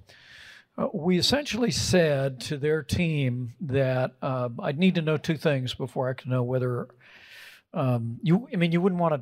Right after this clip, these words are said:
take people's time being considered if you weren't willing to say yes. And I said, "We'd need to know two things. Number one, we'd need to know,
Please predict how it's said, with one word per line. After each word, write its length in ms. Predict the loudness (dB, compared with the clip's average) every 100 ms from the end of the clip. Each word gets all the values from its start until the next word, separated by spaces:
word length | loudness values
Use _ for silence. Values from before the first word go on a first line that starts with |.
| 0
take 220 | 0 2
people's 320 | -2 -2 -2
time 300 | 0 2 2
being 200 | 0 0
considered 480 | -2 -2 0 0 0
if 140 | -2
you 80 | -2
weren't 160 | -2 -2
willing 260 | -2 -2 -2
to 60 |
say 200 | -4 -4
yes. 500 | -4 -6 -8 -12 -16 _ _ _ _ -20 -20 _ _ _ _ -4
And 160 | 0 0
I 80 | 2
said, 240 | 0 0
"We'd 180 | 0 0
need 160 | 0
to 60 | 2
know 160 | 0 2
two 200 | 0 -2
things. 360 | -2 -2 -4
Number 160 | -4 -2
one, 280 | 0 0 0
we'd 200 | 0 0
need 180 | -2
to 60 | -2
know, 440 | -2 0 -2 -4